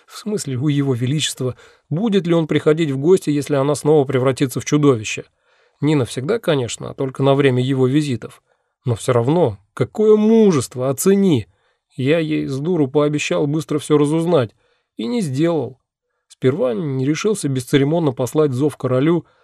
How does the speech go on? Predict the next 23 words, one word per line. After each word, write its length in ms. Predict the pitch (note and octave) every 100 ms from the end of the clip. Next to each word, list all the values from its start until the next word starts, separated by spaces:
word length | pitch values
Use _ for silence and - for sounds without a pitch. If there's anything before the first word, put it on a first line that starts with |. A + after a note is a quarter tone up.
| _ _
хотя 320 | C3+ B2 C3
он 220 | C#3 D3+
когда-то 340 | C#3+ C3+ C3+
говорил, 340 | C3 C3 D3 B2+
что 200 | - C3+
можно. 480 | D3 C3 A2 G#2+ - _ _ _
А 100 | A#2
потом, 240 | C3 B3+
конечно, 340 | A#3 E3 G3 C#3
забыл. 520 | C3 B2 A2+ G#2 G2 _ _ _ _
Хорош 420 | - A#2 C3+ A#3+ D#3+
бы 120 | D#3
я 160 | C3+
был, 320 | B2 D3+ G#3+ E3
если 380 | A#2 C3 C3+
бы 160 | C#3 C#3+
все-таки 420 | - F#3 D3+ -
застрял 480 | C3+ D3 - D#3+ C3
на 140 | C3
темной 320 | B2+ C#3 B2 A#2
стороне, 600 | - C#3+ D#3 F#3 F#3+ - _
или 220 | A3+ D#3+
чокнулся, 640 | G2+ C#3 C#3+ C#3 B2+ B2